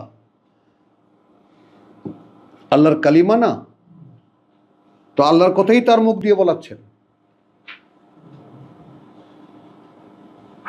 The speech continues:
অর্থাৎ রেসালাতের যে মূল ফিলসফি,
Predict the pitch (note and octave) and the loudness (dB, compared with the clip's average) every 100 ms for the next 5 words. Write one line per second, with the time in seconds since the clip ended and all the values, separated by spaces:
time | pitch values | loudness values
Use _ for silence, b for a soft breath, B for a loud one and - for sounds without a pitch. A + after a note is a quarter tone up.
0 | - C#3 G3 G3 - - C3+ D3 F3+ G3+ | -6 -4 -2 -4 -8 -6 -4 -2 0 0
1 | G#3 A3 F#3+ G#3 F3+ D#3 F#3+ B3 A#3 - | 0 -2 0 -2 0 0 2 2 2 0
2 | C#3+ B2+ - G#2 - | -2 -4 -8 -16 -18